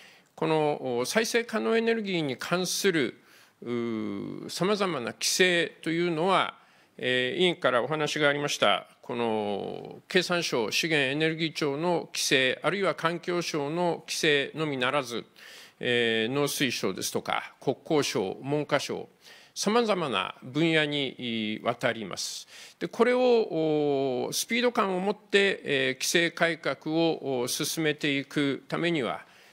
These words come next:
この再生可能エネルギーに関する規制に特化した、えー、タスクフォースというものを立ち上げて、そこでしっかり、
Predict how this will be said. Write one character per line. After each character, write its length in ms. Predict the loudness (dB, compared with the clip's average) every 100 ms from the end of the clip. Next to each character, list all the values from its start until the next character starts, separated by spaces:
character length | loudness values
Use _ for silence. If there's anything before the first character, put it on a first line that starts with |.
| _
こ 100 | -4
の 60 | -2
再 200 | 0 0
生 180 | -2 -2
可 120 | -2
能 100 | 0
エ 100 | 0
ネ 100 | 0
ル 80 | 0
ギ 120 | -2
ー 40 |
に 120 | -2 0
関 220 | 0 0
す 220 | -2 0
る 300 | 2 0 -4
規 840 | -14 -20 _ _ _ _ _ -6 0
制 200 | 2 4
に 140 | 2
特 180 | 0 0
化 140 | -2
し 120 | -2 0
た、 200 | -2 -4 _ -20 -20 _
え 560 | -2 0 2 0 -2 -2
ー、 40 | -2
タ 80 |
ス 100 | -2
ク 80 | -2
フ 120 | 2
ォ 20 | 2
ー 40 |
ス 300 | 2 -2 -4
と 160 | -4 -2
い 60 |
う 40 | 2
も 120 | 2
の 140 | 0
を 20 |
立 180 | -4 -4
ち 140 | 0 2
上 80 |
げ 120 | 0 0
て、 360 | 0 0 -4 -8
そ 160 | -4 -2
こ 80 |
で 100 | 0
し 120 | 0 0
っ 40 |
か 120 | 0
り、 180 | 0